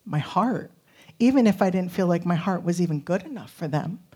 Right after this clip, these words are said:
It was still what they were gonna need to grow in life, to connect in life. That's what we have to give our kids as parents,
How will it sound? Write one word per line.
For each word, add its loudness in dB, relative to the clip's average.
It 6
was 4
still -2
what -2
they 4
were 2
gonna 2
need -2
to -6
grow 0
in -2
life, -6
to -6
connect 2
in -2
life. -10
That's -2
what -2
we 0
have -4
to -4
give -4
our -2
kids -6
as -2
parents, -2